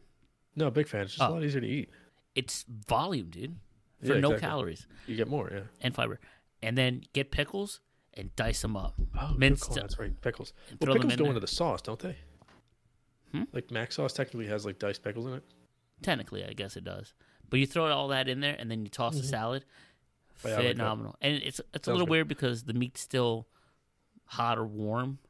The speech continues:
Speaker 2: with
Speaker 1: So
Speaker 2: the cold ingredients, but after a while, it cools off, and it's just, especially a day old, it's kind of like, eh,
Speaker 1: Yeah.
Speaker 2: but it's still good enough to eat.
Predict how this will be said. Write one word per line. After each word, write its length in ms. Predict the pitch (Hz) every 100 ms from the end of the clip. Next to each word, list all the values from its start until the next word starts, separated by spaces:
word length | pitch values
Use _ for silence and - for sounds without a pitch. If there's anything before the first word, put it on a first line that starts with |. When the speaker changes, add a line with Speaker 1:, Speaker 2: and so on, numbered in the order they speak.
| _ _
Speaker 2:
with 160 | 123 120
Speaker 1:
So 160 | 135
Speaker 2:
the 160 | 127 113
cold 300 | - 123 120
ingredients, 360 | 113 113 127 -
but 260 | 147 113 - _ _ _ _ _ _ _ -
after 260 | 120 127
a 40 | 120
while, 380 | 113 113 98 -
it 120 | -
cools 320 | - 123 117
off, 240 | 104 107 101
and 120 | 82
it's 160 | 85 -
just, 420 | 62 - - - _ _ _ _ _ _ _ _ _
especially 600 | - 156 170 151 127 123 - -
a 80 | 110
day 240 | 117 123
old, 240 | 107 120 113
it's 100 | -
kind 220 | - 117
of 80 | 113
like, 200 | 110 - - - _ -
eh, 280 | - 202 180 139
Speaker 1:
Yeah. 260 | 107 98 104
Speaker 2:
but 80 |
it's 80 | 117
still 180 | - 139
good 140 | 123
enough 160 | 113 104
to 140 | -
eat. 200 | 104 87